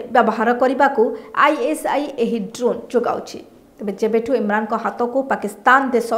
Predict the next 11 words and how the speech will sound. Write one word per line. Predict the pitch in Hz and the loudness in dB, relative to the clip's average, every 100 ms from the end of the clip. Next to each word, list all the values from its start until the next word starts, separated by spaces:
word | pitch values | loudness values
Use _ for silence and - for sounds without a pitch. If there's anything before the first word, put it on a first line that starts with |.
| 226 | -4
ସମ୍ଭାଳିବାକୁ | 220 208 226 202 202 | -4 -2 0 0 -2
ଦିଆଯାଇଛି, | 196 220 240 302 - 269 330 - - - | 2 2 2 0 0 -2 -4 -8 -20 -2
ସେବେଠୁ | 302 247 269 277 | 4 4 4 0
ସେଠିକାର | - 226 226 254 247 269 | -2 -2 0 0 2 0
ଲୋକେ | 262 233 | 0 0
ନାନା | 226 214 220 - | 0 -2 -2 -4
ସମସ୍ୟାର | 220 233 - 262 196 - - - | -4 -4 -2 0 0 -4 -12 0
ସମ୍ମୁଖୀନ | 262 196 196 196 196 | 0 0 -4 -4 -4
ହେଉଛନ୍ତି। | 202 - 202 - - - - - | -8 -8 -10 -10 -16 -20 -8 2
କାଙ୍ଗାଳି | 240 233 277 277 | 4 6 2 2
ପରିସ୍ଥିତିକୁ | 220 208 - 247 254 | -2 -4 -8 -6 -4